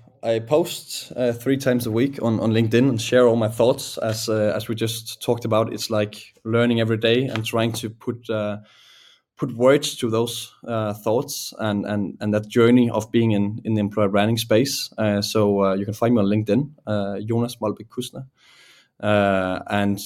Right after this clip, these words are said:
on, of course, on, uh, on hume agency dot com, uh, we have, uh, our, our little agency,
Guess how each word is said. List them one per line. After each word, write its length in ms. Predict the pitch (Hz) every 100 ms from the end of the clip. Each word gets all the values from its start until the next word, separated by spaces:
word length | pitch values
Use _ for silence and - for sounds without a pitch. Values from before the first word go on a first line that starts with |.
| - -
on, 420 | 110 101 101 101 -
of 120 | 110
course, 300 | - 120 117
on, 300 | - 107 104
uh, 160 | 101 87
on 100 | 107
hume 420 | 110 123 127 131 -
agency 380 | 117 120 117
dot 180 | 107 104
com, 260 | - 123 139 _ -
uh, 260 | 110 107 110
we 140 | 107
have, 180 | 113 113 -
uh, 360 | 107 104 104 -
our, 380 | 107 107 104 104 _ - - -
our 120 | 110
little 280 | 117 127 135
agency, 580 | 117 127 131 - 139 139